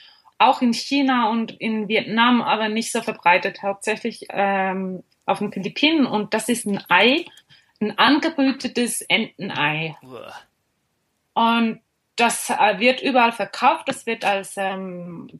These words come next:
Speaker 1: potenzfördernd verkauft und sei gut für die Durchblutung und alles Mögliche, wenn man das isst.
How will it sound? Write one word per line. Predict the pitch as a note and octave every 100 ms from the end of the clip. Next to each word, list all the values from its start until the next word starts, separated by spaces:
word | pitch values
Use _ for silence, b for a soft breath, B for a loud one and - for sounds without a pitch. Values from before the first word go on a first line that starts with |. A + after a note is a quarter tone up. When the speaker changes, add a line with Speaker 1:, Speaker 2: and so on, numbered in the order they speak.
| -
Speaker 1:
potenzfördernd | F3 - B3+ C4 - - C4 B3 A#3+ A#3 A3+ A3+
verkauft | A#3 A3+ - A3+ A3 A3 G#3+ -
und | G3 F#3 -
sei | F#3+
gut | F3+ G#3 F3
für | - F3+
die | F3+
Durchblutung | E3 - - C4+ C#4 C4 A3
und | G3
alles | F#3+ F#3 -
Mögliche, | A3 A#3+ G#3+ A#3 A3+
wenn | A3 G#3
man | G#3+
das | G3+ -
isst. | G3 G3 -